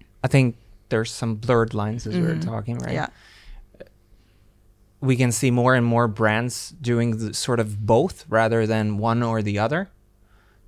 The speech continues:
Speaker 1: Um, one of the examples was the Mountain Dew that's, like,
Speaker 2: Mm.
Speaker 1: goes on both. They're recently, like, Burger King does it all the time. Like,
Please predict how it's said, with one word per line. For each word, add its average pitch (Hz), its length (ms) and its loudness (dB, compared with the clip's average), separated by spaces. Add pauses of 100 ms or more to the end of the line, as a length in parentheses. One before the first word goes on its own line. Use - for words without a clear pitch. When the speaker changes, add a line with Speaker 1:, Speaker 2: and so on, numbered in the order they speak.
(200)
Speaker 1:
Um, 107 760 -2 (240)
one 120 260 2
of 117 100 2
the 110 100 2
examples 107 480 -2
was 107 160 -8
the 113 80 -6
Mountain 143 380 -2
Dew 143 320 0 (100)
that's, 98 220 -8
like, 95 320 -10 (140)
Speaker 2:
Mm. 165 280 -10 (240)
Speaker 1:
goes 113 240 4
on 107 120 0
both. 123 340 2 (340)
They're 117 160 4
recently, 117 480 4
like, 104 320 -2
Burger 123 240 6
King 113 260 0
does 107 200 4
it 107 80 2
all 104 100 2
the 107 100 -2
time. 127 400 -4
Like, 117 180 -8